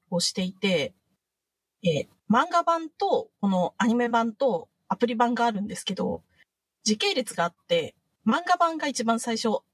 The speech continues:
アニメ版が次、そしてアプリ版が三番目っていう時系列になって、進むほどにどんどん世界情勢が悪くなっていくっていう設定があるんですよね。ということは、この作品で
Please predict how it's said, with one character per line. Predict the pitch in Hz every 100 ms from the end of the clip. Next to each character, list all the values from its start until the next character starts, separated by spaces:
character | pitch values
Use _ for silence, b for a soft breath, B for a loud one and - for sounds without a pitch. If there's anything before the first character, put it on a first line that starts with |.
| _ _ -
ア | 233
ニ | 302
メ | 330
版 | 320 285
が | 269
次、 | - 208 214 - B B
そ | 233
し | -
て | 254 -
ア | 214
プ | 302
リ | 311
版 | 294 285
が | 247 247 -
三 | 233 233
番 | 233 240
目 | 240
っ |
て | -
い | 185
う | 175
時 | 190
系 | - 208
列 | 175 170
に |
な | 175
っ | 175
て、 | - 156 185 _ _ _ _ _ _ _
進 | - 254 392
む | 381
ほ | - 359
ど | 349
に | 349 320 - -
ど | 226 339
ん | 269
ど | 190 180
ん | 151
世 | - 233
界 | 285 285
情 | 302
勢 | 247 185
が | 165
悪 | 190 247
く | 180
な | 160
っ |
て | -
い | -
く | -
っ | 220 -
て | 208
い | 196
う |
設 | 190 208
定 | - 196
が | 190
あ | 190
る |
ん | 170
で | 175
す | -
よ | 180
ね。 | 175 185 _ _ _ _
と | - 349
い | 370
う | 381
こ | 427
と | - 262
は、 | 208 180
こ | 233
の | 269
作 | 415 - 392
品 | 392 381 349
で | 349 330 -